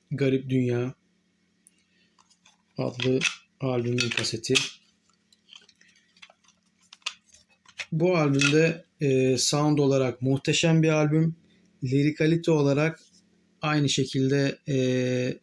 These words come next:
sound'una yakışır bir lirikalitesi olmayan bir albüm. Murat G, e, daha çok Almanca rap'e yönelik bir tarzı olduğu için,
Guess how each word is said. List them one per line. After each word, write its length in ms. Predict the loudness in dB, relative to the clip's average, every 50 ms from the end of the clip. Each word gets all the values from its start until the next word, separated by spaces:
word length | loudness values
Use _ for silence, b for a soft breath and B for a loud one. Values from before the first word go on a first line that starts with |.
| _ _ -8
sound'una 580 | -4 -2 -2 0 0 2 2 2 2 2 2
yakışır 480 | 2 2 2 0 -2 -2 -2 -2 0 0
bir 120 | 0 0
lirikalitesi 800 | 0 2 2 0 0 0 -2 -2 -2 -2 -4 -4 -4 -4 -2 -2
olmayan 560 | 0 0 2 2 2 2 2 0 0 -2 -2 -2
bir 60 | -2
albüm. 440 | -4 -4 -4 -2 0 0 -2 -2 -6 _ _ _ _ -20 -20 -20 B B B B B B B B B B B B B B _ _ -20 _ _ -20 -18 -18 -18 -20 _ _ _ _ _ -18 _
Murat 600 | -2 0 2 2 2 0 -2 -4 -6 -6 -6 -6 -6 -8 -2
G, 400 | 0 2 2 2 2 0 -2 -6 -10 -20 _ _ -6
e, 60 | -2 0 0 2 2 2 2 2 2 2 0 -2 -6 -14 _ _ _ _ _ _ -6 -4
daha 220 | -2 -2 -2 -2
çok 260 | -2 -2 -4 -4 -6 -6
Almanca 720 | -4 -2 0 2 2 4 4 2 2 2 0 0 0 -4 -8 _ _ _ _ _ _ _ _ -4
rap'e 400 | 0 0 2 2 2 2 2 2 0
yönelik 760 | 0 0 2 2 2 0 0 -2 -4 -4 -8 -10 -10 -12 _ _ _ _ _ _ _ _ -16
bir 60 | -16 -12
tarzı 460 | -6 -4 -2 0 0 0 0 2 2
olduğu 280 | 2 2 2 2 2
için, 340 | 0 0 0 -2 -2 -4 -4